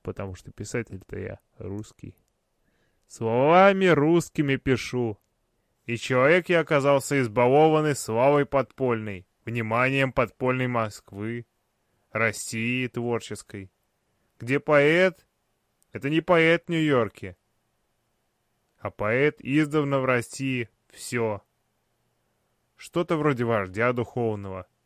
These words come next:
И с поэтом, например, познакомиться там честь великая. Тут поэт — говно.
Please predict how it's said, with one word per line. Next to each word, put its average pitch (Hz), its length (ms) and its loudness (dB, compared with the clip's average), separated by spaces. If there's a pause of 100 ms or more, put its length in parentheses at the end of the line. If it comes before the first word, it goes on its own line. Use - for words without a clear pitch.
(600)
И 120 120 -4
с - 80 -8
поэтом, 190 640 2
например, 165 460 0
познакомиться 127 1000 -2
там 160 580 0 (580)
честь 135 420 -4
великая. 104 680 -6 (800)
Тут 226 420 -4
поэт — 147 600 -4 (760)
говно. 139 560 -6